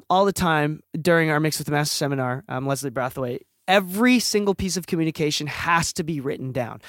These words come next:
So there's a couple pieces of advice, a couple pieces of advice that I make when, when basically doing some sort of, like, written contract. First off, Leslie says, never ever make deals on the phone or talk about pricing on the phone. Like, always do it through text. And even if you do it on the phone, send them a text afterwards saying,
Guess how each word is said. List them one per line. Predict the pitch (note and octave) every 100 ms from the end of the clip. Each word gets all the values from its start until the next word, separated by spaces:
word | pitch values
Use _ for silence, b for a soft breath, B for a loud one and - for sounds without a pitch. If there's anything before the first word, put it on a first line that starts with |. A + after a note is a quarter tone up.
| B
So | -
there's | F3+ G#3
a |
couple | G3 A3+
pieces | B3 B3+ A3+
of |
advice, | G#3+ F3+ F3 D#3+
a | E3 - -
couple | - G#3
pieces | G#3 G#3 F3+
of | E3+
advice | D#3 D3 C#3+
that | D3
I | C#3
make | C#3 C3 - b b b -
when, | D#3 D3+ D3
when | C#3+ C#3+ C#3 C3+ -
basically | G#3+ - G3+ F3
doing | D#3 E3
some | D3 E3+
sort | E3 E3
of, |
like, | D3 C3
written | C#3 D3
contract. | C#3+ C#3 C3
First | B2+ A#3+
off, | G3+ F3
Leslie | F#3 E3
says, | D#3 D3+
never | D#3 E3+ G#3
ever | A3 F#3 F#3+
make | F3 C#3 C#3
deals | F3+ G#3+ A#3 G3+
on | D#3+ E3
the | E3
phone | - E3+ D#3+ B2
or | - C3+
talk | - D3
about | C#3+ C3+
pricing | - F3 F#3+ F#3+ E3+
on | D#3 D3+
the | C3+
phone. | - - E3 B2+ - b b b b _
Like, | B2+ -
always | E3+ G3+ G3+
do | F3+
it | -
through | D3
text. | - G#3+ G#3+ -
And | D#3+
even | A#3+ D4+
if | C#4
you | B3
do | F#3 E4+
it | E4+
on | C4
the | A3
phone, | - F#3 F3 b
send | - - C4+ D#4
them | C#4
a |
text | A3 G#3+ G3+
afterwards | - F#3+ F#3+ F3+ E3
saying, | F3 E3